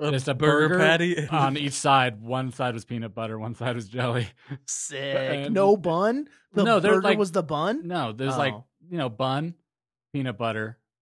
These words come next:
Speaker 2: patty, jelly, bun.
Speaker 3: Yeah, you can get that at the Ram.
Speaker 2: I know, but making it yourself is real gross. I
Speaker 3: <laughs>
Speaker 2: took a picture of it and th-, looked at it the next day and was like, "Oh, God."
Speaker 1: That same Golden Corral trip was a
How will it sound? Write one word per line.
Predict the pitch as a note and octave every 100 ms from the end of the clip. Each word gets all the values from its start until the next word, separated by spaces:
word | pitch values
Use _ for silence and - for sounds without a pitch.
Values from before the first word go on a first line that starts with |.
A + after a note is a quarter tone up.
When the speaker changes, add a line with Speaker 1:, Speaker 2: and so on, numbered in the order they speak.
| _ _ -
Speaker 2:
patty, | B2+ A2 G#2 G2+ - _ _ G#2
jelly, | A#2 G#2+ F#2+ F#2+ - _ _ _ _ -
bun. | G2+ F2 G2
Speaker 3:
Yeah, | A#3
you | G#3+ F3
can | G#3
get | G3+
that | A3
at | G3+
the | F3
Ram. | D#3 F#3+ A2+ _ -
Speaker 2:
I | D3+
know, | D#3 D#3 A2+ G2
but | A#2+ A#2 B2+
making | C#3 C3+ B2
it | A#2+
yourself | G2+ - A2
is | F#2+
real | F2+ G#2+
gross. | G2+ G#2+ G2 F#2
I | A2+
Speaker 3:
<laughs> |
Speaker 2:
took | C#3
a | B2
picture | - C3 - A#2
of | G#2+
it | A2
and | - - - - _ _ -
th-, | D3 C#3
looked | B2 B2+
at | A2+
it |
the | A2
next | A2
day | -
and | G#2+
was |
like, | F#2+ -
"Oh, | C#3 D3+ -
God." | A2+ C3 A#2 G2 G2
Speaker 1:
That | C#3+ D3+
same | - E3 E3
Golden | C#3 D3 D#3 C#3
Corral | C#3 C3 C3+
trip | C3+ D3+ D3 -
was | - C3 C3 B2+ B2
a | B2 B2 A#2+ A#2+ A2+